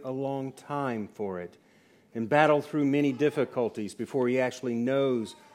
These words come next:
with confidence of this wonderful assurance. The good news is that the Holy Spirit causes us to know the things which are freely given to us from God.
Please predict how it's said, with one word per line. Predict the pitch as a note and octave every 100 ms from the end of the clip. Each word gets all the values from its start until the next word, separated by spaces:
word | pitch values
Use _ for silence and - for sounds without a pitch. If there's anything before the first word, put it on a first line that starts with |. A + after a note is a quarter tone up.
| - -
with | A2+ A2 -
confidence | C3 B2 - F#2 D#2 - - _ -
of | G2 F2+
this | G2+ F#2 - - -
wonderful | G2 A2+ A2 G2+ E2+ G2 E2 E2
assurance. | F#2+ - G2 G2 E2+ - - _ _ _ _ _ _ _ _ _ _ - -
The | D3+
good | F3+ G3
news | E3+ E3 D#3+ D#3
is | D3+ D#3 D#3+
that | D#3 C#3+
the | D3
Holy | D#3 D#3 C#3
Spirit | - D#3+ D3 -
causes | - E3 E3+ D#3 C3
us | C3 B2 - - - -
to | E3
know | D3+ E3 F3
the | D3+ D3
things | E3 D#3+ D#3 A#2+
which | C#3+ D3+
are | C#3
freely | - E3+ E3 D#3
given | B2+ D3+ C#3+ C3 A#2 - - - _ _ -
to | - F3 D3
us | A#2+ G#2+ - -
from | - A2+ G#2
God. | A#2 A2+ G2 F#2